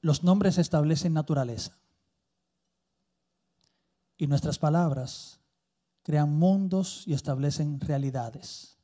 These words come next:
¿Qué pasa entonces con nosotros? Que como casa tenemos por nombre palabras de vida.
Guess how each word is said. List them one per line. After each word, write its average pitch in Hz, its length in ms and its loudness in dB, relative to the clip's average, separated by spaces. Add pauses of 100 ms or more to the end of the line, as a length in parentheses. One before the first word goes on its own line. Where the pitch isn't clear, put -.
(1040)
¿Qué 196 160 2
pasa 208 300 0
entonces 180 800 2
con 160 200 0
nosotros? 143 920 0 (1600)
Que 147 100 -4
como 139 300 -2
casa 190 500 0
tenemos 160 720 0 (120)
por 147 360 4 (140)
nombre 143 840 0 (1200)
palabras 127 640 -2
de 131 120 -2
vida. 113 360 -8